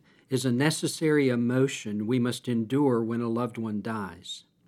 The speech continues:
We see Jesus grieving over the death of his friend Lazarus. When Mary expressed her anger toward Jesus about not getting there soon enough, John says Jesus was greatly disturbed in spirit and deeply moved.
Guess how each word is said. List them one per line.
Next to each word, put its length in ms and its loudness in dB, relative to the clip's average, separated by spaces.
We 180 6
see 300 2
Jesus 720 0
grieving 500 2
over 240 -2
the 140 -4
death 440 0
of 100 -12
his 180 -8
friend 420 -6
Lazarus. 840 -8
When 180 2
Mary 400 6
expressed 580 0
her 280 -4
anger 480 2
toward 400 -4
Jesus 640 -4
about 380 -4
not 320 0
getting 360 4
there 200 4
soon 320 -2
enough, 400 -2
John 360 6
says 400 2
Jesus 580 0
was 240 -2
greatly 520 2
disturbed 720 0
in 160 -2
spirit 680 -4
and 220 -4
deeply 400 -6
moved. 680 -4